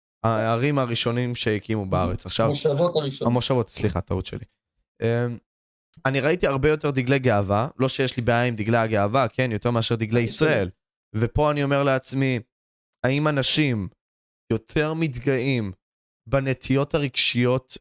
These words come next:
Speaker 1: המיניות שלהם, מאתר-, יותר מאשר הלאום שלהם, באיפה שהם חיים? כלומר,
Speaker 2: לא, אתה
Speaker 1: מעניין
Speaker 2: ראית
Speaker 1: אותי
Speaker 2: דגלי,
Speaker 1: נקודה.
Speaker 2: אתה ראית דגלי גאווה כנראה בגלל שמתקרב... אה, אה,
Speaker 1: גם
Speaker 2: מצעד
Speaker 1: אם
Speaker 2: הגאווה.
Speaker 1: כן, גם אם כן, גם אם, אה, יש חודש הגאווה.
Speaker 2: או, אוקיי,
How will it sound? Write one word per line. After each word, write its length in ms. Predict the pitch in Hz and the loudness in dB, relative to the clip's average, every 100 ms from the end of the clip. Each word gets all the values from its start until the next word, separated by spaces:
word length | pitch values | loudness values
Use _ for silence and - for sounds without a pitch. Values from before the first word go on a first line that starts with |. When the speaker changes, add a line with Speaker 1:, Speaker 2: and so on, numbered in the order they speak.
| - | -2
Speaker 1:
המיניות 640 | 117 113 110 107 104 117 | -2 0 -2 0 0 0
שלהם, 440 | - 151 151 143 117 | -2 0 0 0 0
מאתר-, 360 | 104 - - - | 0 0 -6 0
יותר 320 | 120 - 139 | -2 0 0
מאשר 440 | 135 123 - 139 117 _ _ - | 0 -2 0 -2 -2 _ _ -2
הלאום 560 | 120 113 - 117 127 | 2 2 2 0 0
שלהם, 500 | 156 143 143 156 156 156 _ _ - 117 | 0 0 0 -4 -6 -10 _ _ -4 0
באיפה 320 | 107 131 143 | 2 0 0
שהם 240 | 139 143 | -2 -2
חיים? 420 | 120 110 113 139 147 _ _ _ _ _ | -2 -2 -2 -4 -8 _ _ _ _ _
כלומר, 180 | - 120 | -2 2
Speaker 2:
לא, 60 | 117 | 4
אתה 100 | 120 | 4
Speaker 1:
מעניין 120 | 123 | 2
Speaker 2:
ראית 260 | - - 220 | 2 2 0
Speaker 1:
אותי 100 | 117 | 0
Speaker 2:
דגלי, 180 | 185 | 2
Speaker 1:
נקודה. 220 | 202 196 160 | 2 2 -2
Speaker 2:
אתה 160 | - | -2
ראית 180 | 165 170 | -2 0
דגלי 380 | 185 151 156 170 | -4 -2 -2 0
גאווה 300 | 170 147 165 | 2 2 0
כנראה 320 | 170 160 165 | 0 0 0
בגלל 260 | 160 160 165 | 0 0 -2
שמתקרב... 560 | 170 151 - 151 175 143 143 151 151 | -2 -6 0 0 0 -2 -8 -10 -2
אה, 60 | 160 | 0
אה, 680 | 151 156 147 151 151 151 151 147 160 | 0 0 2 2 0 -2 -6 -4 2
Speaker 1:
גם 180 | 180 233 | 4 6
Speaker 2:
מצעד 80 | |
Speaker 1:
אם 60 | 226 | 4
Speaker 2:
הגאווה. 200 | 214 - | 2 0
Speaker 1:
כן, 100 | 156 - 147 | -2 0 0
גם 220 | 180 220 | 2 2
אם 140 | 214 156 | -2 0
כן, 280 | 147 107 95 - - | 0 0 -4 -16 -2
גם 220 | 147 190 | 0 0
אם, 140 | 208 175 - - | -4 -6 -10 -6
אה, 60 | 127 | -2
יש 240 | 156 170 - | 2 2 4
חודש 320 | 185 175 - | 4 4 2
הגאווה. 380 | 127 110 98 226 | 2 2 4 4
Speaker 2:
או, 320 | 220 156 - | 4 2 2
אוקיי, 280 | 156 - | 0 0